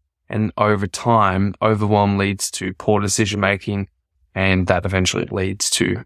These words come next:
um, poor results or outcomes that you're not seeking. So hopefully this allows you to grab a bit of a deeper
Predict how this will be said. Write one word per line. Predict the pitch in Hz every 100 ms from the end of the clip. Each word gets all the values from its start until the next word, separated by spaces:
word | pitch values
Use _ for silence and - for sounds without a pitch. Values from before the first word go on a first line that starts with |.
| -
um, | 92 92 90
poor | - 101 95
results | 92 92 - -
or | -
outcomes | 101 90 - 98 92
that | 101
you're | -
not | 98 95
seeking. | - - - - 123 - _ _ _ _
So | - 113
hopefully | 120 127 143
this | 123 123 - _ _ _ _ _ -
allows | 98 107 107 110 110 104
you | 107
to | 101 - 101
grab | 127 101 104 101 98
a | -
bit | 98 107
of | 104
a | 101
deeper | 107 117 113 107 95